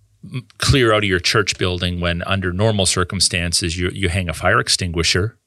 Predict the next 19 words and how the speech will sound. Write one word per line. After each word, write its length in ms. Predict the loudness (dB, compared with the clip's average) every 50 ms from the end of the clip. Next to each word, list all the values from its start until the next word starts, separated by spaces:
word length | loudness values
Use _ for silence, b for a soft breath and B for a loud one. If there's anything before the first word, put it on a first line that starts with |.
| _ _ -4
on 160 | -2 0 0
your 140 | 0 0 0
wall?" 440 | 0 0 0 -2 -2 -2 -4 -6 _ _ _ _ _ B B B B B B B B
I 60 | -2
mean, 160 | 0 0 2
you 140 | 2 4 2
agree 400 | 2 2 2 2 2 4 2 2
to, 380 | 0 0 0 2 2 0 0 -2
to 200 | -4 -4 -4 0
those 320 | 2 2 4 4 2 2
laws, 400 | 2 2 2 2 2 2 2 2
so 320 | 2 2 2 2 2 2
why 220 | 2 2 2 2 2
not 200 | 2 0 -2 -2
laws 320 | 0 2 2 2 2 2 0
to 120 | 0 0
suspend 460 | 2 2 0 0 0 0 -2 0 2
worship? 500 | 2 2 2 2 2 -2 -4 -6 _ _ B B B B B B B B B B B B B B B B B B B
Because 580 | -4 -2 0 0 2 2 2 2 2 2 0